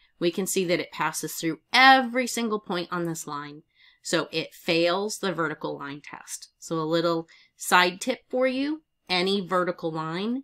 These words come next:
is not a function. It's actually the only straight line that is not a function. All right, your last and final graph. Go ahead and pause. Come back when you're done. Welcome back.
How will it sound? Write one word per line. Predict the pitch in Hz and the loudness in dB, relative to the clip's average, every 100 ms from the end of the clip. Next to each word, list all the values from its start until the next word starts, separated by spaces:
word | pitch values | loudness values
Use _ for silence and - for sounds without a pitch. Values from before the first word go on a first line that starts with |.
| - | -6
is | 165 160 | -4 -4
not | 160 151 | -6 -6
a | 147 | -6
function. | 156 160 - 139 - _ _ _ - | -4 -4 -8 -12 -14 _ _ _ -8
It's | 262 277 | -4 -2
actually | 392 - 233 185 | -4 -4 -2 -2
the | 165 160 _ | -2 -4 _
only | 196 202 208 185 156 | -4 0 0 0 -2
straight | - - 180 175 | -6 0 0 0
line | 170 170 170 147 139 _ - | -6 -8 -8 -10 -14 _ -6
that | 170 | -4
is | 156 139 | -2 -4
not | 151 147 - | -8 -10 -14
a | - | -18
function. | 139 - - - _ _ _ _ _ _ _ _ _ _ - - | -16 -14 -14 -16 _ _ _ _ _ _ _ _ _ _ -14 -4
All | 185 | 2
right, | 208 214 | 4 2
your | 180 180 | 0 2
last | 175 175 - | 2 2 -2
and | 196 | -2
final | 185 185 208 | 0 0 0
graph. | 226 180 202 - _ _ _ - | 4 4 2 -2 _ _ _ -2
Go | 180 | 0
ahead | 196 170 | 2 -2
and | 170 | -4
pause. | 175 170 233 453 - - | 0 0 0 -4 -10 -6
Come | 226 | -4
back | 165 156 - | -2 -2 -4
when | 175 | -4
you're | 185 | -2
done. | 160 143 151 _ _ _ _ _ _ _ _ _ _ _ _ _ - | -4 -6 -14 _ _ _ _ _ _ _ _ _ _ _ _ _ -8
Welcome | 143 - 160 | -6 -6 -4
back. | 175 208 - - | -2 -4 -8 -20